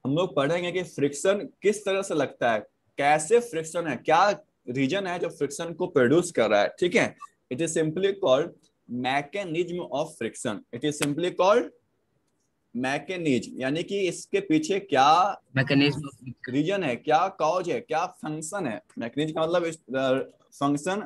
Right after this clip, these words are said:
Speaker 1: और कॉज behind the work। ठीक है, इस वर्क के पीछे क्या फंक्शन है उसको हम लोग बोलते हैं मैकेनिज्म। तो first of all let's, uh, define friction। ठीक है, तो देखिए फ्रिक्शन क्या कह रहा है,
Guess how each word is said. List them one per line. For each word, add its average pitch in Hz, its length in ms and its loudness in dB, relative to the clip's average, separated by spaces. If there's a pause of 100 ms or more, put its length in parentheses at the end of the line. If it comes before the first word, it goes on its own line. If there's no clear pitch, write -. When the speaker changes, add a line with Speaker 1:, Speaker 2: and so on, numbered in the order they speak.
(100)
Speaker 1:
और 123 220 2 (100)
कॉज 143 300 4
behind 135 480 -4
the 175 180 -4 (1600)
work। 131 360 0 (320)
ठीक 185 100 -2
है, - 240 -2
इस - 160 -10
वर्क 147 320 0
के 165 80 -2
पीछे 156 380 -2 (580)
क्या 139 180 4
फंक्शन 160 460 0
है 196 200 -2 (520)
उसको 147 300 -2
हम 165 100 0
लोग 160 120 4
बोलते 147 260 4
हैं 170 60 -2
मैकेनिज्म। 120 600 -2 (200)
तो 120 60 0 (400)
first 175 340 0
of 208 140 -4
all 160 160 4
let's, 180 180 4 (520)
uh, 110 200 -4
define 143 380 0 (120)
friction। 101 380 -8 (260)
ठीक 208 120 0
है, 202 100 -4
तो - 560 -12
देखिए 190 200 2
फ्रिक्शन 190 320 -2
क्या 185 140 4
कह 185 160 0
रहा 120 180 4
है, 180 60 -4